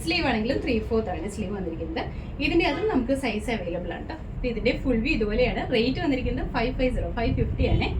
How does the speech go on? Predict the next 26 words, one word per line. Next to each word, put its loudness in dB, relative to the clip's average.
അപ്പൊ 2
ഇന്നത്തെ 4
വീഡിയോയിൽ 6
നമ്മൾ 0
കോട്ടണിലാണ് 2
കൂടുതൽ 4
കാണിച്ചിരിക്കുന്നത്. 2
ഒന്നോ 4
രണ്ടോ 4
ഐറ്റത്തിൽ 0
മാത്രമാണ് 0
ഡിഫറന്റ് 2
മെറ്റീരിയൽ, 0
ടിഷ്യൂലും 2
സ്ലബ് -2
സിൽക്കിലും -4
കൊണ്ടുവന്നിരിക്കുന്നത്. -2
ബാക്കിയെല്ലാം 2
നമുക്ക് 2
നല്ല 2
കംഫർട്ടബിൾ -4
ആയിട്ട് -2
വെയർ 0
ചെയ്യാൻ -4
പറ്റുന്ന -4
കോട്ടൺ 2